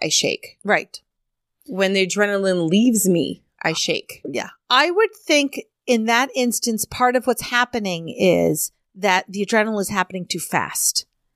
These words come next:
Speaker 2: So that they need to make it more of a gradual buildup. That maybe they're going from zero to sixty
Speaker 1: Mm-hmm.
Speaker 2: versus ten and twenty and thirty and go slowly and carefully.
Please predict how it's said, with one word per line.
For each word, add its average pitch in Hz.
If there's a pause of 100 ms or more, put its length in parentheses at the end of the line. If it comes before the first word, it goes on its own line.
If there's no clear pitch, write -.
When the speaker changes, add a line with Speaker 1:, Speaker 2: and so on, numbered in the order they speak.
(600)
Speaker 2:
So -
that 196
they 214
need 240
to 208
make 214
it 208
more 190
of 180
a 190
gradual 185
buildup. 175 (260)
That -
maybe 226
they're 214
going 202
from 202
zero 196
to 180
sixty - (260)
Speaker 1:
Mm-hmm. 175
Speaker 2:
versus 185
ten 175
and 190
twenty 180
and -
thirty 175
and 190
go 190
slowly 233
and 185
carefully. 180